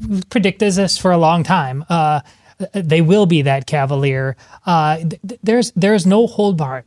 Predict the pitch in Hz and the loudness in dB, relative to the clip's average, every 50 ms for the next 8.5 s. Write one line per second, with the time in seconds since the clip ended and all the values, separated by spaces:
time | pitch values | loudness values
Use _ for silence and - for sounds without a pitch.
0 | _ _ - 175 - - 196 151 156 165 185 202 190 - - - 196 214 214 202 | _ _ -8 -8 -6 -4 -2 0 2 2 2 2 0 0 2 4 4 4 6 4
1 | 180 170 - - 185 175 - - - 185 190 226 226 233 - 247 233 233 233 226 | 2 0 -2 -2 -4 -4 -2 -2 -2 0 2 2 0 2 2 2 2 2 2 0
2 | 233 _ - 156 151 147 147 - - - 196 202 208 196 214 214 220 196 151 147 | -2 _ -8 -6 -6 -6 -6 -8 -4 -2 0 2 4 4 4 2 2 0 -2 -2
3 | 139 156 160 180 190 185 185 160 143 143 139 139 151 160 170 208 240 262 269 240 | -2 0 0 0 2 2 2 0 0 0 0 0 -2 0 0 0 2 2 2 2
4 | 240 247 254 247 233 208 196 185 175 160 214 220 226 220 - 175 190 214 214 214 | 2 2 2 2 0 -2 -2 -2 0 2 4 2 2 2 0 0 0 2 4 2
5 | 185 202 202 214 202 175 160 202 208 208 196 196 196 196 - - 214 - - 202 | 2 2 2 2 2 2 2 2 2 4 2 2 2 0 0 0 -2 -2 0 0
6 | 190 185 190 185 - 185 160 - - 190 185 - - - 165 139 139 151 147 - | 0 0 -2 -2 -2 -4 -2 0 2 2 2 2 0 0 0 0 0 -2 -2 -2
7 | 180 160 147 214 240 269 254 262 254 247 226 - - 262 269 269 254 247 202 190 | -2 0 2 2 4 4 4 4 2 2 0 2 2 2 4 6 6 6 4 4
8 | - - 170 165 160 156 147 147 147 151 | 2 0 0 2 2 2 2 2 2 0